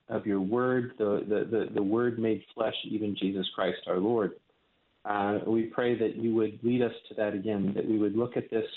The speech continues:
uh, through the proper lenses, uh, uh, and, and, and see what it is that you would have us glean from it as we seek to be faithful in these gray and latter days.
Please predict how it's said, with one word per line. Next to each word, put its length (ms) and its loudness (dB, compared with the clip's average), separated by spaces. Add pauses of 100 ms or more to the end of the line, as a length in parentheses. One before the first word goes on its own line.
(140)
uh, 160 -2
through 120 0
the 60 0
proper 360 -2
lenses, 460 2 (640)
uh, 40 0
uh, 640 0 (120)
and, 260 0
and, 340 2
and 220 2 (140)
see 160 4
what 160 4
it 180 -2
is 240 0
that 160 -2
you 220 2
would 260 0 (100)
have 220 0
us 140 0 (500)
glean 540 2
from 200 -2
it 160 -4 (380)
as 160 -2
we 240 0
seek 220 -4
to 80 -4
be 240 -2
faithful 460 0
in 120 2
these 220 0
gray 260 2
and 120 0
latter 280 2
days. 340 2